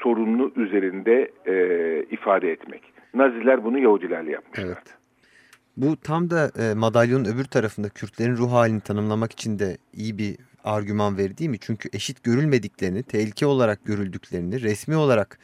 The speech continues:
Speaker 2: karşılarında, yanlarında olmayan bir devletten bahsedildiğini hissetmeleri çok garip gelmiyor bana bütün bu süreç içinde.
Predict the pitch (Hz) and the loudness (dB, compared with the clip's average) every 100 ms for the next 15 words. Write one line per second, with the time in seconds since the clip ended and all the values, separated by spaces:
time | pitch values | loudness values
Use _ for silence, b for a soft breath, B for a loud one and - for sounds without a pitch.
0 | b b - 117 110 - 117 117 120 123 | b b -2 0 0 -2 0 0 4 4
1 | 98 - 101 101 107 120 135 135 120 135 | 2 -4 -2 0 -2 0 2 2 0 -2
2 | 120 110 107 110 - 127 113 107 - 98 | -2 0 0 0 -2 0 0 0 -4 -8
3 | 104 101 - 107 - 117 117 104 127 - | -6 -8 -8 -6 -4 -4 -2 -2 -2 -4
4 | 131 127 131 - 135 127 101 92 90 87 | -4 -4 -2 0 2 2 -2 -2 -6 -8
5 | - 92 - 90 90 - 87 | -10 -10 -8 -10 -10 -10 -10